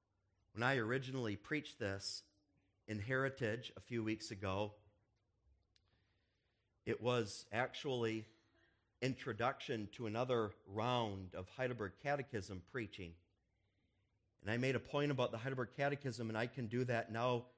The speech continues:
this afternoon too. Doesn't our Heidelberg Catechism, which we hear preached about fifty percent of the time, doesn't this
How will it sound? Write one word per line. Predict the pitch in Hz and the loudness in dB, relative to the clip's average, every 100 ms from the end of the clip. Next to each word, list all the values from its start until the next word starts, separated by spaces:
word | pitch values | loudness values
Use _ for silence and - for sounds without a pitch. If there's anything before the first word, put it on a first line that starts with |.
| - | -10
this | 107 143 | -8 -2
afternoon | 131 - 127 127 123 110 | -2 -2 -4 -2 -2 -2
too. | - 123 98 92 _ _ _ _ _ _ - | 0 0 0 -6 _ _ _ _ _ _ -2
Doesn't | 135 175 226 220 - | 2 2 0 -2 0
our | 147 160 | 4 6
Heidelberg | 147 143 139 151 - | 4 0 -2 -2 -2
Catechism, | 131 120 123 131 123 131 117 | -2 -2 0 -2 -2 -2 -2
which | 120 - | -4 -4
we | 127 117 | -6 -4
hear | 147 160 | -2 -4
preached | 160 - 131 127 - | -4 -4 -4 -4 -6
about | 117 110 - - | -2 -2 -2 -6
fifty | 190 190 - 175 | -6 -6 -6 -8
percent | - 151 131 - 160 113 127 - _ _ _ _ _ _ _ _ - | -8 -8 -4 -2 2 2 0 -8 _ _ _ _ _ _ _ _ -10
of | 101 | -4
the | 107 | -4
time, | 107 92 87 92 - _ _ _ _ _ _ _ _ _ _ - | -2 -2 -2 -6 -12 _ _ _ _ _ _ _ _ _ _ 0
doesn't | 180 226 254 - | 0 0 -4 -2
this | 135 160 - | 0 2 0